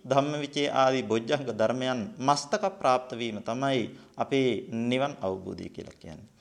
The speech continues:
මෙන්න මේ නිසා නිවනට තියෙන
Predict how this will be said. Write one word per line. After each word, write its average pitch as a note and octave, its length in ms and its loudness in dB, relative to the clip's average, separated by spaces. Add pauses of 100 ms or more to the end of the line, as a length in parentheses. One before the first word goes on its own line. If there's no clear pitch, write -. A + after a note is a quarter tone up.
(960)
මෙන්න F#3 260 12
මේ E3 260 10
නිසා C3 460 8 (680)
නිවනට F#3 640 8
තියෙන G#3 360 4